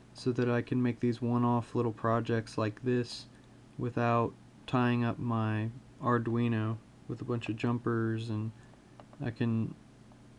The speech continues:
go on to the next project with the Arduino. This little project is basically a at tiny eighty-five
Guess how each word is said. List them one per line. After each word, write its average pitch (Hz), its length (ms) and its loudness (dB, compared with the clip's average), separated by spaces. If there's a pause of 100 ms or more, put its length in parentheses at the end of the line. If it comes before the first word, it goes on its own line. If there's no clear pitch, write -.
go 123 180 2
on 120 160 2
to 117 60 0
the 113 100 -2
next 117 300 -2
project 110 500 -2
with - 140 -8
the 120 80 -2
Arduino. 113 560 -2 (840)
This - 440 2 (560)
little 127 580 4 (800)
project 123 420 -2
is 120 80 -4 (120)
basically 131 720 0 (280)
a 117 200 -6 (1700)
at 131 180 2
tiny 131 440 4
eighty-five 123 840 4